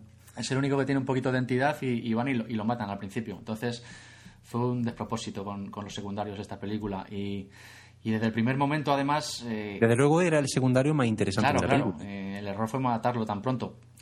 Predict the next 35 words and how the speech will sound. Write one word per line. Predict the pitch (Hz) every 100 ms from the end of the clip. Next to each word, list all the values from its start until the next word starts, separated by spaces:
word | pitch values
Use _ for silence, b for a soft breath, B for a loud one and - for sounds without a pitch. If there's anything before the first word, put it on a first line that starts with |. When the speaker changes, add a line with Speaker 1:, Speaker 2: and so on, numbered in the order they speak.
| B B B
Speaker 1:
Además, | 101 113 143 139
desde | 127
el | 117
primer | 120 139
momento | 147 156 151
yo | 147
creo | 147 151 -
que, | 131 123 117
que | 113
cometen | 113 123 131
un | 135
error | 123 120 135 135 -
que | 101
a |
mí | 104
me | 113 117
fastidió | 104 - 110
mucho, | 117 131 - 127 - 107 98
personalmente, | 104 98 107 120 117 113
no | 110
sé | 104
si | 110
a |
ti | 107
te | 107
pasaría | 104 104
lo | 101
mismo, | 117 127 135 B B B - 113
Speaker 2:
Ujú. | 104
Speaker 1:
que | 110 113
es | 131
matar | 120 120 117
de | 131
un |
plumazo | 127 127 131 - 156 180